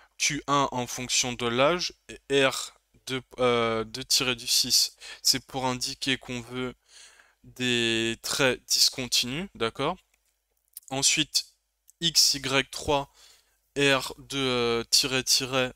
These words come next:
donc c'est pour indiquer qu'on représente tout simplement le troisième quartile en fonction de l'âge, donc que vous avez ici, d'accord ? Et ici, on a le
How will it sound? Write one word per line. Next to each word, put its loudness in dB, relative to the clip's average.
donc -4
c'est 2
pour -8
indiquer -2
qu'on -6
représente -2
tout -8
simplement -2
le -8
troisième 0
quartile 0
en -2
fonction -4
de -4
l'âge, 0
donc -14
que -8
vous -10
avez -4
ici, 0
d'accord ? -2
Et -2
ici, 4
on -6
a -2
le -4